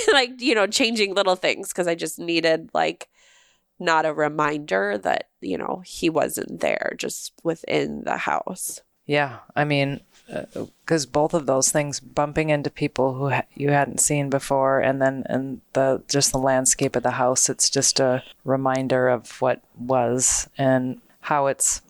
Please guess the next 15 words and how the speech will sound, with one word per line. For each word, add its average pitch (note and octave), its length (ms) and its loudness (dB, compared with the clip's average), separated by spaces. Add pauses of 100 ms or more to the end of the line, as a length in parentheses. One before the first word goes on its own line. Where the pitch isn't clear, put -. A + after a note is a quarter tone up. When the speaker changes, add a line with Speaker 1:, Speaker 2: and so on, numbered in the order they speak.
(300)
Speaker 2:
yeah, C#3+ 260 2 (200)
how D3 200 0
it's - 180 0
shifted. C#3 640 0 (140)
<sighs> - 180 -12
I - 1200 -2
mean, D3 420 2 (260)
this - 220 -2
was C#3+ 220 0
so - 480 0
good. C#3 580 0 (280)
Speaker 1:
Yeah, C4+ 320 4
thank B3 280 -2
you D4+ 140 2
for A#3+ 400 0